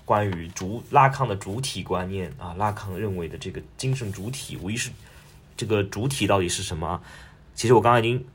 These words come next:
呃，口误说出来了，就是叫无意识的主体啊。那么我们首先要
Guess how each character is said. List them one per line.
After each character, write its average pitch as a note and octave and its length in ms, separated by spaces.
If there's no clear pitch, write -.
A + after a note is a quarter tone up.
呃， F2+ 420
口 - 180
误 A2 100
说 E3+ 200
出 - 160
来 F#2+ 100
了， D2 140
就 G#2 100
是 F2+ 400
叫 E2+ 320
无 F2+ 160
意 B2+ 160
识 - 180
的 - 120
主 - 140
体 - 200
啊。 - 80
那 E3 100
么 F#3 100
我 D3+ 60
们 D3 80
首 G#2+ 240
先 D3 140
要 C3 260